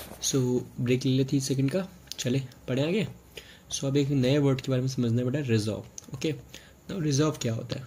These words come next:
And ओ, ओ, रिजर्व Bank of India की बात नहीं हो रही यहाँ पे, ठीक है। So let us discuss about reserve, ठीक है।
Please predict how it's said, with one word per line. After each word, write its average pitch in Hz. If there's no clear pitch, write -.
And 120
ओ, 123
ओ, -
रिजर्व 131
Bank 123
of 127
India 120
की 123
बात 117
नहीं 123
हो 123
रही 120
यहाँ 117
पे, 135
ठीक 131
है। 143
So 120
let 135
us 135
discuss 127
about 139
reserve, 110
ठीक 143
है। 160